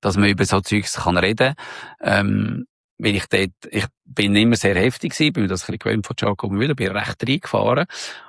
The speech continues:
und habe dann zum Teil auch müssen zurückkrebsen.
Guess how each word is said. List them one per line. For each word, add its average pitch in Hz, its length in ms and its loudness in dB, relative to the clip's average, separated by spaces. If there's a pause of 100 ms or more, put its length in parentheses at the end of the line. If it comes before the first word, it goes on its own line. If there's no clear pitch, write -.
und 107 380 4 (520)
habe 107 260 2
dann 139 180 2
zum 113 180 2
Teil 117 240 4
auch 117 80 6
müssen 113 540 2 (200)
zurückkrebsen. 107 840 0